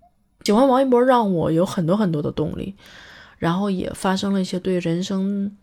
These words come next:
人生认知态度的一种转变吧。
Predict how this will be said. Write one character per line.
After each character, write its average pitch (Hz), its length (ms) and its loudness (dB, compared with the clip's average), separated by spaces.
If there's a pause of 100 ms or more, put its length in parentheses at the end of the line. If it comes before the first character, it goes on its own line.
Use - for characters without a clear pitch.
(120)
人 175 220 0
生 214 340 0
认 226 180 4
知 214 440 0 (160)
态 247 200 0
度 180 140 0
的 - 140 -4
一 175 80 -4
种 170 200 -4
转 - 220 -6
变 180 220 -4
吧。 - 180 -12